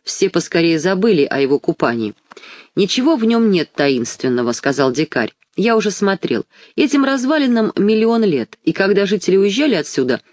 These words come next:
они забрали с собой всё до последней нитки». «Это решать не нам, а археологам», — сказала Светлана. «Наверное, сегодня вечером мне следует отправиться в город».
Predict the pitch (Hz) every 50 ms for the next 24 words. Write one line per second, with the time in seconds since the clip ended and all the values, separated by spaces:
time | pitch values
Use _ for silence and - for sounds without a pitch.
0 | _ _ _ 180 240 277 269 214 233 220 208 254 247 240 214 - - 196 185 175
1 | 202 220 208 185 - - - _ - - - - 196 - 240 233 - 147 151 -
2 | - - 202 190 180 185 170 151 127 120 - - - - 107 - _ _ _ _
3 | _ _ _ _ _ _ _ _ _ _ _ _ _ _ _ _ _ _ _ _
4 | - 160 170 - 208 208 208 - - 214 220 - 226 247 262 262 214 143 113 104
5 | - - - 135 139 143 - - 233 247 226 170 143 123 123 123 110 - - _
6 | - - - 143 135 135 127 123 - - 147 - - 151 123 120 110 104 - _
7 | _ - - - - - _ - 175 185 202 202 208 202 - - 208 190 190 165
8 | 180 190 202 233 - - 185 165 165 160 170 175 175 - - 185 180 160 170 170
9 | - - 175 - - - 170 151 160 156 - - 180 160 156 143 139 120 110 104
10 | - -